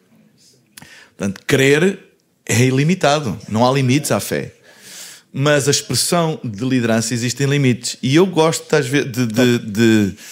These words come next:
tornar claro a-, alguns limites de liderança. O primeiro é a palavra de Deus.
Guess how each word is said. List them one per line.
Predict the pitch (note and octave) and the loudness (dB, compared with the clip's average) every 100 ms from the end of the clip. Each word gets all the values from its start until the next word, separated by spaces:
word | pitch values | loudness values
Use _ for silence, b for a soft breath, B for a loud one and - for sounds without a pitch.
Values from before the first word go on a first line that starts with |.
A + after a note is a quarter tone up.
| B B | B B
tornar | B2+ B2 C3+ B2+ | -6 -2 -2 0
claro | C3 B2 B2+ C#3+ D3 b b b b _ - | 0 2 2 0 -4 b b b b _ -4
a-, | A#2+ A#2+ B2 | 0 0 0
alguns | B2 A#2+ C#3+ C3+ - | -2 0 -2 -2 -4
limites | A2+ A#2+ B2 B2+ G2+ G#2 | -2 0 0 -2 -4 -4
de | |
liderança. | A#2+ G#2+ G2+ B2+ | -2 -2 -2 -4
O | |
primeiro | G#2 C3 B2 B2 D3+ F#3+ | -4 -2 0 2 2 2
é | D#3 | 0
a | |
palavra | - B2 A2+ A2 | 0 -2 0 -4
de | G2+ | -4
Deus. | F#2+ F2+ F2 - | -6 -6 -12 -18